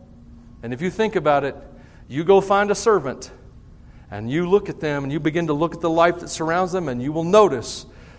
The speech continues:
that people are following their lead. It's very, very powerful concept. So in the church, there should be respect as well. And the, you know, there should be working with and building up of leaders.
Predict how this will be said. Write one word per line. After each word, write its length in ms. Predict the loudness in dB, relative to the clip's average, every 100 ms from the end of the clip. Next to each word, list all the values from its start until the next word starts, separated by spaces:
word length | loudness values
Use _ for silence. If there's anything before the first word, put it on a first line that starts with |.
| -8
that 180 | -8 -6
people 320 | -8 -4 -4
are 80 | -2
following 640 | 2 2 2 0 -6 -8
their 160 | -8
lead. 360 | -6 -8 -8 -14 -20 -20 -20 -20 -20 -20 -20 -20 -20 -20 -20 -20 -20 -20 -20 -20 -20 -20 -16
It's 160 | -14
very, 460 | -4 0 0 0 -4
very 440 | -6 -6 -8 -12 -18 -20 -10
powerful 300 | -4 -4 -6
concept. 440 | -10 -12 -10 -12 0
So 320 | 4 4 0 -16 -8
in 120 | -2
the 80 | -2
church, 320 | 6 6 6
there 160 | 2 -2
should 200 | -2 -4
be 120 | -2
respect 500 | -2 -2 0 0 0
as 160 | -6 -2
well. 420 | 2 2 2 -6 -20 -20 -20 -20 -20 -14 -2
And 180 | 0 0
the, 320 | -4 -8 -12
you 160 | -4 0
know, 160 | 2 2
there 120 | -2
should 160 | -4
be 120 | -6 2
working 420 | 6 6 4 4
with 240 | 6 6
and 100 | 4
building 380 | 4 4 4 0
up 160 | -4 -6
of 140 | -6
leaders. 500 | -4 -4 -4 -8